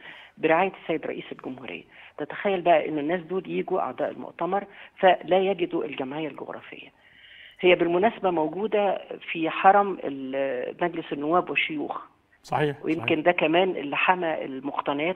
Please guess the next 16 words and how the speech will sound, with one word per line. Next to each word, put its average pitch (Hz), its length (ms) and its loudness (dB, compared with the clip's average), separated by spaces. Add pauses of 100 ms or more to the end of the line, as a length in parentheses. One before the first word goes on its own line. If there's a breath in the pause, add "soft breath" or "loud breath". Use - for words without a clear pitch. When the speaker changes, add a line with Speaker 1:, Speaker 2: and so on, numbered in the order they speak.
Speaker 1:
بتاعتها 151 460 -6
وقت - 280 2 (400 soft breath)
ما 143 80 -8
كان 160 240 -6
في، 165 460 -6
آه، 131 340 -12
يعني، 131 680 -12
آه، - 340 -16 (460 loud breath)
آه، 139 220 -4
أحداث 156 380 -4
مؤسفة - 580 -4
في - 320 -8
ال-، - 600 -14
الفترة - 360 -4
اللي 113 140 -14
فاتت. - 300 -18